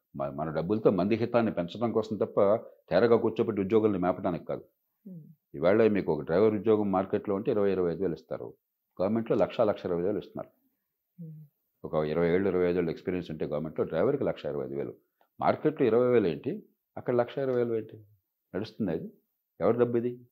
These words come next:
Speaker 1: ఎట్లా గుమస్తా ఉద్యోగం తీసుకోండి, ఒక టీచర్ ఉద్యోగం తీసుకోండి, మరొక ఉద్యోగం తీసుకోండి. కాబట్టి గవర్నమెంట్ ఉద్యోగాల పరిష్కారం అన్న భావనని పార్టీలు వెలుబుచ్చుతున్నాయి.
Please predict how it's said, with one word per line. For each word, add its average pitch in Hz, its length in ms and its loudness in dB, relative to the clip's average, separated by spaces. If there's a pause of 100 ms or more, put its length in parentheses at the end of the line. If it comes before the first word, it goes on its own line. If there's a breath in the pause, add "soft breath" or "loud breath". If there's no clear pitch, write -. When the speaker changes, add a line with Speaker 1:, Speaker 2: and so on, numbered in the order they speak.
Speaker 1:
ఎట్లా 113 180 4
గుమస్తా 98 400 4
ఉద్యోగం 82 340 2
తీసుకోండి, 71 500 -8
ఒక 76 140 -4
టీచర్ 98 280 -2
ఉద్యోగం 85 340 0
తీసుకోండి, 76 420 -6
మరొక 85 240 2
ఉద్యోగం 85 340 2
తీసుకోండి. 76 440 -6 (460)
కాబట్టి 90 300 -2
గవర్నమెంట్ 131 360 2
ఉద్యోగాల 131 500 6
పరిష్కారం 120 640 2
అన్న 107 180 -2
భావనని 131 540 4
పార్టీలు 110 420 0
వెలుబుచ్చుతున్నాయి. 98 600 -4